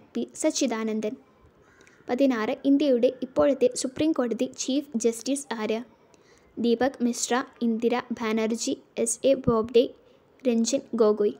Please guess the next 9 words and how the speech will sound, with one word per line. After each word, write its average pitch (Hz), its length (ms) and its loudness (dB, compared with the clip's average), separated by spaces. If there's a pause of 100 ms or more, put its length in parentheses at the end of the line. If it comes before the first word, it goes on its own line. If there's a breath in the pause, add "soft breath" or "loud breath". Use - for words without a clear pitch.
(320 soft breath)
ആരാണ് 254 460 -2
ഇന്ത്യയുടെ 233 320 0
ഇപ്പോഴത്തെ 226 440 -2
സുപ്രീം 262 360 -2
കോടതി 240 420 -2
ചീഫ് 311 260 -2
ജസ്റ്റിസ്? - 540 -4 (720 loud breath)
പതിനേഴ്, 262 520 0 (180)
ആതിരപ്പള്ളി 269 720 0